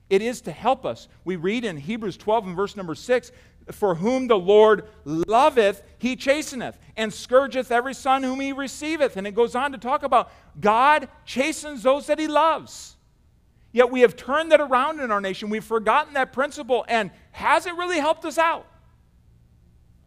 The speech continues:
Not at all. Not at all. God will bring chastening upon the children of Israel to help them return to him. And I find it amazing that in his very message about judgment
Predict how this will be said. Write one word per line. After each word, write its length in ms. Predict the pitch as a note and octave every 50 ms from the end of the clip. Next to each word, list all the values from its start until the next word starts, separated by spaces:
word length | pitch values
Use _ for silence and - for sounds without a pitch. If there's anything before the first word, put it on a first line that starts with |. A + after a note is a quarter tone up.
| _ _ _ _ _ _ _ _ _ _ _ _ _ _ _ _ _ _ _ -
Not 260 | - A#2+ C#3 D#3+ F3
at 80 | E3+
all. 320 | F3 F#3+ G#3+ - - - - _ _ _ _ _ _ _ _ - _ -
Not 220 | B2+ B2+ C#3+ -
at 100 | G2 F#2
all. 280 | - C#3+ F#2+ D#2+ D#2 - _ _ _ _ - _ _ _ _ _ _ _ _ _ _ _ _ _ _ _ _ -
God 260 | A#2 C3 C#3 E3 E3
will 100 | E3 D#3
bring 300 | C3 B2+ D3 C#3 C3 B2
chastening 560 | A#2 - D3+ D#3 E3+ E3+ E3+ F#3+ F#3 F#3 E3+
upon 520 | D3 B2 - D#3 D3+ D3+ D3 D3 C#3+ C#3 C3+ - _ _ _ _ _ _
the 100 | - A#2
children 400 | A#2 - - E3 D#3+ D3+ D3+ C#3+
of 160 | C3+ B2 A2 C3+
Israel 580 | D3+ D#3 D3+ D#3+ E3 E3 E3 E3+ E3+ E3+ E3+ _ _ _
to 80 | - -
help 320 | A2+ B2+ C#3 D3+ - _
them 180 | D#3 D3 C#3+ C3+
return 380 | B2+ - - - C#3+ C#3+ C#3
to 80 | B2+ B2+
him. 300 | B2 A#2 A2+ G#2 G2 - _ _ _ _ _
And 280 | - C#3+ D3 C#3 C3+ A#2+ - -
I 180 | - C#3 C#3+ C#3
find 280 | C3+ - F3+ F3+ A3 A#3+
it 140 | C4+ A3
amazing 460 | G3+ F#3 D#3 D3 D3+ C#3+ A#2+ C#3 C3+ C3+
that 180 | C3 A#2+ -
in 180 | - C3+ C3 B2+
his 180 | B2+ B2 A2+
very 260 | G2 A2 C3 D#3+ F3+ G3
message 420 | F#3 E3 D3+ - - D3+ B2 -
about 420 | C3 A2+ A#2 A2 G#2+ - - -
judgment 600 | - - A#2+ A#2 B2+ A#2+ - C#3+ E3 F3+ A3 A3+